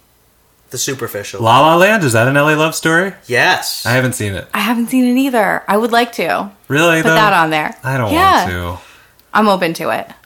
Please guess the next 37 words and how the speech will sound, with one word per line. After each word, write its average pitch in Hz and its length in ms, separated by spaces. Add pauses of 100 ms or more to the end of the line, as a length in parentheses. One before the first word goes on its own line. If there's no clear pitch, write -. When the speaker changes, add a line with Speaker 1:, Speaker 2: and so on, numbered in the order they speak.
Speaker 3:
Also, 254 640 (540)
everyone 180 1120 (100)
was 170 220
talking - 380
about - 260
it. - 300
So 196 160
that's 202 300
part 185 280
of, 165 160
like, 143 240
my 156 220
M 143 280
O. 165 420
I 117 200
Speaker 2:
Oh, - 20
Speaker 3:
always 113 140
Speaker 2:
you 190 60
and 202 80
Speaker 3:
wanna 147 120
Speaker 2:
Alex 165 180
are 123 40
gonna 110 160
get 104 140
along 101 260
really 101 260
well. 87 220
Speaker 3:
Yeah. - 240 (340)
Speaker 1:
Well, 262 320
I 196 40
mean, 208 440 (100)
it's 160 140
also 226 240
got, 202 140
like, 156 340
good, 160 260 (320)
really, 175 520